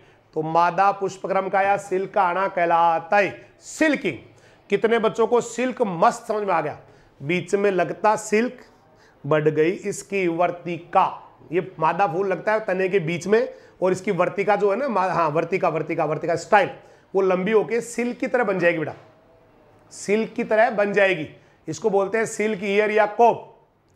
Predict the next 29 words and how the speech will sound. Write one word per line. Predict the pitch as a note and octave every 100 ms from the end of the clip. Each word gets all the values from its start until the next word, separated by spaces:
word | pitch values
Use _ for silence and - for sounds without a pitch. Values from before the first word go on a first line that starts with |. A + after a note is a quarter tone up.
| _
राइट | F3+ B3
बेटा। | C#4 G3+ - - _ _ _ _ -
अब | E4+
ऊपर | D4+ - E4+
ही | F4
ऊपर | E4+ E4+
लगे | D#4 C#4+ D4
तो | D4 - C4 C4 C4 C4 B3+ B3+ - - _ _ _ _ _ _ _ _ _ _ _ _ _ _ _ -
यहां | D#3 F#3+ F#3+
पर | A3 A#3+
लगे, | A3 G3+ C3 - _ _ _ _ -
नर | D3 F#3 A#3+
पुष्पक्रम | C4+ C#4+ - A#3+ C#4 C4+
लगता | A#3 -
है | D4
ऊपर, | B3 G#3 - D4 C4 - - - _ _ _ _ _ _ _ _ _ _ _ _ - _ - _ - _
शीर्ष | - G#3+ B3 -
पर | - C4+
लगता | A3+ G#3+ B3
है | A#3+ C#4 D4 - _ -
नर | D#3+ F#3+ C4+
पुष्पक्रम | C4+ C4 - B3+ B3+
टेसल। | A3 A#3 A#3 A3+ C#3 - - _ _ G#3+
और | G#3+
यहां | F#3+ F#3+ G#3
पर | A3 B3
लगता | A#3 - C4
है | B3 C4 C4+
सिल्क, | - - B3 A3